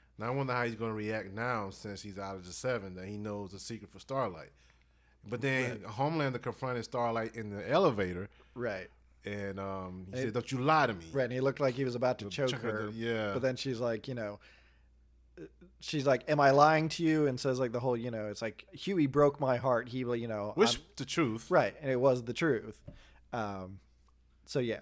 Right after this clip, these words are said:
Speaker 2: so he le-, he lets her go, but, yeah, Homelander is making a lot of problems for a lot of people. And, you know, with Maeve and her,
Speaker 1: Mm-hmm.
Speaker 2: um,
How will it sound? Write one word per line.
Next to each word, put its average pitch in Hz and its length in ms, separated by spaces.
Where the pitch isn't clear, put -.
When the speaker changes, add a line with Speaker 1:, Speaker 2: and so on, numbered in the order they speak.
Speaker 2:
so 135 200
he 127 220
le-, 131 240
he 139 180
lets 131 260
her 131 100
go, 110 440
but, 107 260
yeah, 120 420
Homelander 147 580
is 120 160
making 127 260
a 120 60
lot 127 380
of 117 80
problems 120 300
for - 100
a 113 60
lot 113 160
of 110 80
people. 110 380
And, 107 100
you 110 60
know, 107 100
with 110 180
Maeve 131 420
and 123 120
her, 120 240
Speaker 1:
Mm-hmm. 117 300
Speaker 2:
um, 110 160